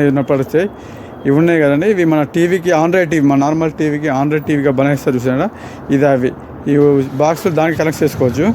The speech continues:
కానీ పెద్ద పెద్ద స్పీకర్లు చూసారు, నా అంత పొడవు ఉన్న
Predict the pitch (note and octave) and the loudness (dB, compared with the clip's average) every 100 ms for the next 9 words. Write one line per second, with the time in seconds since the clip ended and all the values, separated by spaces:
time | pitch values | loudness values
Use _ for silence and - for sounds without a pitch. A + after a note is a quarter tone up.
0 | - - - - - - - E3+ E3 D#3+ | -4 -10 -8 -8 -10 -8 -2 -2 0 0
1 | E3 E3+ D#3+ B2+ D#3 D#3+ D3+ D3 E3 D#3 | 0 2 0 0 -2 0 2 2 0 0
2 | D#3 D3+ C#3+ D#3+ F#3 F3+ E3 F3 E3 E3+ | 0 2 2 2 0 0 0 2 2 2